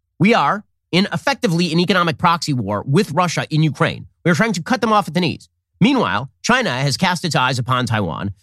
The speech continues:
China is militarizing faster than ever before. China is cutting itself off from the rest of the world in an attempt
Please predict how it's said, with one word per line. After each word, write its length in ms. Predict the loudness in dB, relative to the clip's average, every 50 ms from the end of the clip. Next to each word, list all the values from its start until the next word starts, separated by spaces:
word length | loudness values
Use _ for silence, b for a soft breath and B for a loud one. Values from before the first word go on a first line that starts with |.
| _ _
China 340 | 0 2 2 2 2 -2 -2
is 160 | -4 -2 0
militarizing 640 | 0 0 0 0 -2 -2 0 0 0 0 -2 -2 0
faster 400 | 0 0 0 0 -2 -2 -2 -2
than 140 | -2 -2 0
ever 200 | 0 0 0 0
before. 440 | -2 -4 -6 -6 -8 -8 -8 -10 -10 _ _ _
China 480 | 0 2 2 2 2 0 -2 -4 -8 -10 _ _ _ _
is 120 | -6 -4 -2
cutting 240 | 0 0 0 0 -2
itself 340 | -2 0 0 -2 -2 -2 -2 0
off 400 | 0 0 0 0 -4 -8 -14 -18 _ _ _ _ _ -2
from 200 | 0 2 2 2
the 80 | 2
rest 240 | 2 0 -2 -2 -2
of 120 | -2 0
the 60 | 0 0
world 380 | 2 2 2 0 0 -4 -6
in 120 | -2 0 0
an 80 | 0
attempt 380 | 0 2 2 0 0 0 -2